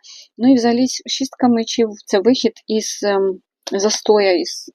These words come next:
е, складної ситуації. Фінансово якось теж краще. Ну, карти тут прямо показуються. Знову ж таки, четвертий аркан,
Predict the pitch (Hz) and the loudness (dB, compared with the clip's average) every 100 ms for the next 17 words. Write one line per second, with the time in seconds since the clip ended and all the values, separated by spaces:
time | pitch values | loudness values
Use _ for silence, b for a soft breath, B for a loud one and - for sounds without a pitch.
0 | 359 370 - - 190 196 196 185 - 185 | -6 -6 -4 0 2 2 2 -2 -2 0
1 | 175 175 - - - 214 _ _ _ _ | 2 0 -6 -10 -10 -12 _ _ _ _
2 | B B B B B - 269 302 247 208 | B B B B B 2 6 6 4 0
3 | 196 180 - - - 170 - - 175 - | -2 -2 -4 -4 0 0 -2 -2 -2 0
4 | 208 254 285 - 269 262 - 240 226 220 | -2 2 2 2 -2 -4 -4 -4 -4 -4
5 | 214 - 208 - 196 - - - 214 - | -6 -2 -2 -2 -6 -8 -12 -12 -12 -14
6 | _ _ - 208 190 190 - - - - | _ _ -12 -2 0 -2 -8 -10 -8 -6
7 | - 196 190 - 185 190 - 220 | -2 -2 0 -2 -2 -2 -6 -4